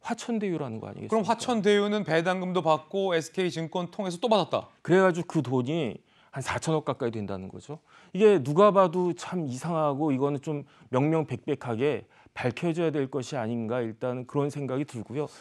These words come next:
Speaker 1: 이건 뭐 굳이 전문가 필요도 없이 웬만한 사람이면 다 아는 그런 내용일 것이라고 생각이 됩니다.
Speaker 2: 자, 앵커가 좀 정리해 보겠습니다.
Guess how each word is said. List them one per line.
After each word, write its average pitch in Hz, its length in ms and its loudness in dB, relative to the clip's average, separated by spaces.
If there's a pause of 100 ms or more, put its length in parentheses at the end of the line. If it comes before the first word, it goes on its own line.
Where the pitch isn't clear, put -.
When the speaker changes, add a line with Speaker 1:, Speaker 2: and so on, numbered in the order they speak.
(160)
Speaker 1:
이건 180 260 8
뭐 190 140 4
굳이 156 240 0
전문가 170 580 4
필요도 202 400 0
없이 156 460 -4 (340)
웬만한 180 420 4
사람이면 160 460 -2
다 - 240 -6
아는 127 200 -4
그런 143 200 -6
내용일 113 340 -4
것이라고 117 440 -12
생각이 131 320 -14
됩니다. 117 380 -20
Speaker 2:
자, - 200 -8
앵커가 143 300 -2
좀 151 100 -4
정리해 131 300 -6
보겠습니다. 104 640 -10